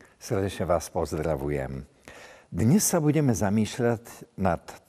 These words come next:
textom, ktorý je napísaný v Janovom evanjeliu v prvej kapitole v dvadsiatom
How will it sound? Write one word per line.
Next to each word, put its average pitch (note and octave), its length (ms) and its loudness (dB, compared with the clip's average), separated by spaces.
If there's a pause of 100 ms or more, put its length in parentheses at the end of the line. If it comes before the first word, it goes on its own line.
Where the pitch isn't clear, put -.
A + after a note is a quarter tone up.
textom, - 880 -2 (640)
ktorý D#3+ 320 2
je C#3 80 4
napísaný A#2+ 640 2
v D#2+ 160 0
Janovom A2+ 400 2
evanjeliu C#2+ 880 -2 (1120)
v - 80 -16
prvej C#3 320 2
kapitole F#2 880 -2
v G2 160 -12
dvadsiatom B2+ 560 -2